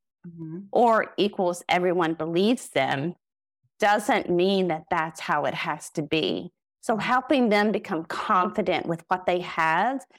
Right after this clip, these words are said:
Speaker 2: and what they want and what their options are, and staying in that space, irrespective of what's being said, is very empowering, but it's also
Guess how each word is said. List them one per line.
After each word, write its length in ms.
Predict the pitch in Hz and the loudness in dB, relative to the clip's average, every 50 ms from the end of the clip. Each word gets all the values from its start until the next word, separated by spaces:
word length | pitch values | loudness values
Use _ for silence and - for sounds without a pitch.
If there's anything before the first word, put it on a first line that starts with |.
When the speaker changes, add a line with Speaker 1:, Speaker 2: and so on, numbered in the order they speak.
| _ _ _ _ _ | _ _ _ _ _
Speaker 2:
and 180 | - 185 180 175 - | -2 -2 -2 0 0
what 260 | - 185 180 190 - - - | 0 0 0 -2 -4 -4 -2
they 260 | 170 160 156 143 143 | 0 0 0 0 0
want 360 | - 147 151 156 196 247 - - | 0 0 2 2 2 0 0 -2
and 200 | - 170 165 160 | -2 -4 -4 -2
what 220 | - 156 156 156 - | -2 -2 -4 -2 -2
their 200 | 165 151 156 - - | -2 -2 0 0 0
options 480 | 147 147 165 - - - 220 196 208 - | 2 0 0 -2 -2 -2 0 0 2 2
are, 240 | 214 214 220 226 - | 2 2 2 2 0
and 180 | - 170 160 160 | 0 0 0 -2
staying 500 | - - - - - 208 208 214 214 214 | -4 -10 -6 0 2 2 4 4 4 4
in 140 | 202 185 180 | 4 4 4
that 240 | 175 156 143 - - | 2 2 0 -2 -6
space, 560 | - - - - 170 170 185 220 240 - - _ _ _ _ _ _ _ | -10 -6 -2 0 0 2 0 0 -2 -6 -12 _ _ _ _ _ _ _
irrespective 920 | - - 269 311 302 294 262 214 - - - 214 208 247 - - 254 240 196 | 2 4 4 4 4 2 0 0 -4 -4 -2 0 0 0 0 -2 -4 -2 -2
of 160 | 165 160 - _ | -2 -4 -2 _
what's 260 | - 180 185 185 - - - | 0 0 0 -4 -6 -4 -2
being 340 | 185 180 165 156 143 143 | 0 0 0 -2 -4 -6
said, 580 | 147 - - - 170 156 165 180 214 262 294 311 - _ _ _ _ _ _ _ _ _ _ 175 170 170 | -8 -10 -4 0 0 2 2 2 2 0 -2 -4 -10 _ _ _ _ _ _ _ _ _ _ _ -8 -4
is 360 | 175 180 175 190 - - - - _ _ | -2 -2 -2 -2 -6 -10 -18 -20 _ _
very 400 | 208 202 208 208 214 214 208 - | 2 2 4 4 4 2 2 0
empowering, 880 | 185 180 170 - - - 170 170 185 196 214 233 240 262 285 302 294 294 - _ _ - _ _ - | 0 -2 -2 -2 -2 0 2 2 2 2 2 2 2 2 2 0 0 -2 -6 _ _ -20 _ _ -2
but 100 | 220 214 | 0 0
it's 200 | 208 208 - - | 0 0 0 2
also 720 | 190 196 202 202 - - 185 175 165 156 151 151 170 | 4 4 2 2 0 2 4 4 4 4 4 2 -2